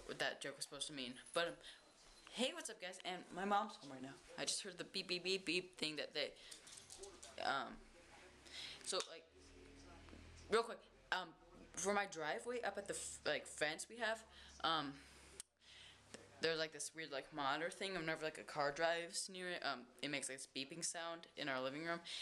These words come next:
I just heard it, so it means my mom's home. So, um, yeah, hey, Mimi, Mimi, what's going on? What's going on? What's going on? What's going on? Um, so yeah,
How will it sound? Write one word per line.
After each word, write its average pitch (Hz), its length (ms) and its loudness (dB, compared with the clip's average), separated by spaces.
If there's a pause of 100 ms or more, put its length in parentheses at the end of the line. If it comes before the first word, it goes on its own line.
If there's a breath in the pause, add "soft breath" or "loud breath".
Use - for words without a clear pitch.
(120)
I 143 80 2
just 135 160 -2
heard 127 140 -4
it, - 80 -8
so - 80 -4
it 127 40 0
means 127 160 0
my 139 60 -4
mom's 123 300 -2
home. 127 160 -6 (1040 loud breath)
So, - 160 -2
um, 208 260 -8
yeah, 277 280 6
hey, 226 300 6
Mimi, 277 400 6 (260)
Mimi, 262 320 4 (260)
what's - 220 -8
going 185 240 4
on? 294 240 4 (400 loud breath)
What's - 160 -4
going 190 320 6
on? 262 340 0 (160)
What's - 160 -6
going 180 300 4
on? 277 320 2 (140)
What's - 160 -2
going 170 280 0
on? 269 280 0 (1400 loud breath)
Um, 175 460 0 (840 loud breath)
so - 180 2
yeah, 294 340 6